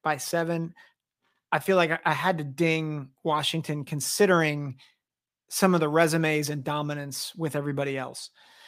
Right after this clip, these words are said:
So I've got Washington at, at six. Florida State at five. The L S U win doesn't look nearly as good.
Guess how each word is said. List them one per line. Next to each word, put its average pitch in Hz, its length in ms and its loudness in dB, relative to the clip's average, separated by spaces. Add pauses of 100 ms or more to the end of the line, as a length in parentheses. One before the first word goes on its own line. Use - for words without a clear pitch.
So - 180 4
I've 165 120 8
got 185 180 8
Washington 160 560 2 (100)
at, 143 280 -2 (340)
at 156 180 -4
six. - 520 -6 (800)
Florida 220 300 12
State 226 240 6
at 202 80 -2
five. 190 560 6 (840)
The 175 120 2
L 220 120 6
S 214 180 0
U 208 120 2
win 202 200 2
doesn't 175 280 0
look 175 140 -2
nearly 170 300 -2
as 151 100 -6
good. 147 460 -6